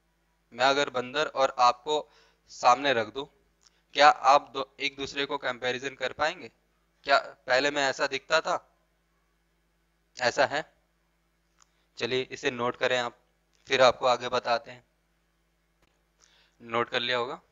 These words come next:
अब बात करते हैं, अभी आपने चीजें देखी और समझी। तो अभी आपने क्या पढ़ा था कि एक व्यक्ति आए, लेकिन मैंने उस व्यक्ति का नाम नहीं बताया और ना ही आपने मुझसे पूछा। उस व्यक्ति का नाम था चार्ल्स डार्विन।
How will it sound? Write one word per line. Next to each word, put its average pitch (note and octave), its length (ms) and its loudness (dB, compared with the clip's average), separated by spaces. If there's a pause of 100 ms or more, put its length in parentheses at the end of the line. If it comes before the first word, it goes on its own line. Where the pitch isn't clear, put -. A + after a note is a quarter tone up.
(640)
अब B2+ 160 -2
बात A#2+ 260 6
करते A#2 300 -8
हैं, C#3+ 260 -10
अभी B2 260 -4
आपने B2 520 -4 (800)
चीजें A#2+ 280 -4
देखी A#2 280 -10
और C#3 160 0
समझी। A#2 420 -12 (960)
तो B2 200 4
अभी B2+ 320 0
आपने C3+ 260 -2
क्या B2+ 220 0
पढ़ा A#2+ 260 0
था C3 180 -4
कि D#3 520 -12 (380)
एक - 320 -8 (260)
व्यक्ति A2+ 420 -6
आए, A2+ 240 -4 (640)
लेकिन C3 280 -6
मैंने C#3+ 320 -4
उस C#3+ 260 -12
व्यक्ति B2+ 280 -12
का C#3+ 120 -6
नाम A2+ 280 -4
नहीं C3 120 -12
बताया B2+ 340 -4
और D#3 120 -6
ना B2+ 120 -6
ही C3+ 180 -4
आपने C3 300 -8
मुझसे A#2 480 -12
पूछा। A#2+ 400 -12
उस A2+ 300 -12
व्यक्ति A#2 280 -10
का C3 120 -4
नाम A2 260 -6
था D#3 140 -6
चार्ल्स A#2+ 440 -4
डार्विन। G2+ 520 -6